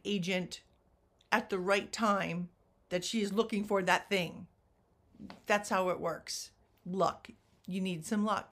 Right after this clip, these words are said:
Your manuscript can be brilliant. It can get lots and lots of sales as an indie author. But if it didn't show up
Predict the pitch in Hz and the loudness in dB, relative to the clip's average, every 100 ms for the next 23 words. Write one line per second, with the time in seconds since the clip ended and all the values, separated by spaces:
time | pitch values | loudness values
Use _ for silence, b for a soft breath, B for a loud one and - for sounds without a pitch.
0 | - 185 185 180 190 180 - 196 - 196 | -8 -4 0 0 -2 -4 -4 -4 -4 -4
1 | 180 185 165 175 156 135 - - - _ | -4 -6 -4 -2 -2 -6 -10 -16 -18 _
2 | 185 196 - - 196 185 180 175 - 170 | -6 -6 -8 -10 -6 -4 -2 -2 -2 -2
3 | 180 185 - 196 175 180 165 - 180 165 | -2 -2 -4 0 0 0 -8 -4 0 2
4 | 165 160 165 - 170 175 - 180 170 - | 2 0 -4 -6 -4 -6 -4 -6 -6 -6
5 | 160 160 - 151 - - _ - 160 - | -4 -4 -2 -4 -4 -8 _ -4 -2 -4
6 | 180 170 - 175 185 208 - 202 196 208 | -6 -6 -6 -4 -2 -2 0 2 2 0